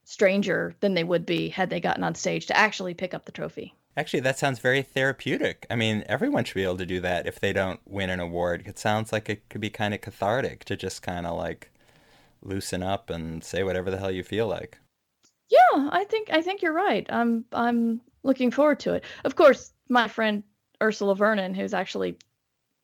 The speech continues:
Speaker 1: getting a reputation for really strange, fascinating award speeches, was so expecting to lose the Nebula, she only wrote her alternate universe speech. So she had to give that when she got up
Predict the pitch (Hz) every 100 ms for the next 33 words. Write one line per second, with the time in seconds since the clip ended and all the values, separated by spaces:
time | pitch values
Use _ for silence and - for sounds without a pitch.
0 | 220 208 208 202 190 190 202 208 190 175
1 | 196 196 - 190 180 190 180 175 202 208
2 | 196 180 180 - _ _ - - 233 208
3 | 202 202 196 - - 185 196 208 190 190
4 | 185 185 196 196 196 185 190 185 - -
5 | - - _ _ _ _ - 214 214 -
6 | - 220 220 - - 214 220 202 190 208
7 | 208 196 196 202 190 190 - 196 - 226
8 | 233 208 196 180 175 - 190 - 175 -
9 | 185 165 190 175 170 165 - - 147 -
10 | 208 202 202 208 196 202 208 196 196 175
11 | 165 - - _ - 202 180 190 185 180
12 | 175 165 -